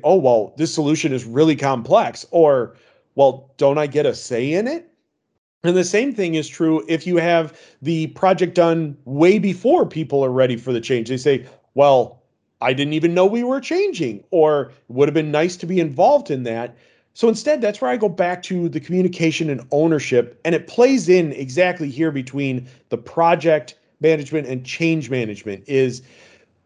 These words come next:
you need to let people know that change is coming, that you're working on the project, but you need to have a team that's dedicated to helping people change, helping make sure that they have their concerns heard, that you're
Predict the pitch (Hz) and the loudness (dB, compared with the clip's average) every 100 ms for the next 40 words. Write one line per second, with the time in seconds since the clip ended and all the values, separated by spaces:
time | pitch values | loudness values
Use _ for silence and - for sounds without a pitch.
0 | _ 160 175 190 247 247 202 190 185 185 | _ -4 -2 0 2 2 2 0 -4 -2
1 | 160 143 147 139 - 147 143 120 117 - | -2 2 0 0 -4 -4 -4 -8 -10 -4
2 | 139 95 85 - _ 135 135 127 127 196 | -4 -4 -10 -18 _ -4 -4 -2 2 2
3 | - 185 131 117 107 - 101 98 101 87 | 2 -2 -2 -2 -4 -4 -4 -2 -4 -10
4 | - _ _ _ _ 156 156 165 180 175 | -12 _ _ _ _ 0 0 -4 -2 -2
5 | 147 170 156 143 127 - 190 190 185 139 | 2 0 0 -6 -10 -8 -4 -2 -2 -6
6 | - - - _ 165 190 214 - 156 151 | -12 -20 -20 _ 2 2 -2 -4 -4 -4
7 | 131 - 160 139 160 165 165 147 147 135 | -6 -6 -4 0 0 0 -4 -6 -8 -6
8 | 123 - 117 92 - - _ _ _ _ | -8 -8 -10 -10 -14 -20 _ _ _ _
9 | _ _ - 185 214 202 175 139 175 165 | _ _ -2 0 0 -2 -4 -4 -2 -2
10 | 147 135 147 143 139 131 - _ _ - | -2 -2 0 0 -2 -6 -12 _ _ -10
11 | 165 170 165 160 147 127 - 156 139 - | -2 0 2 2 2 -2 -8 -8 -6 -4
12 | 156 143 - - 113 98 95 131 123 127 | -4 -4 -10 -8 -6 -6 -8 -8 -4 -2
13 | 117 | -4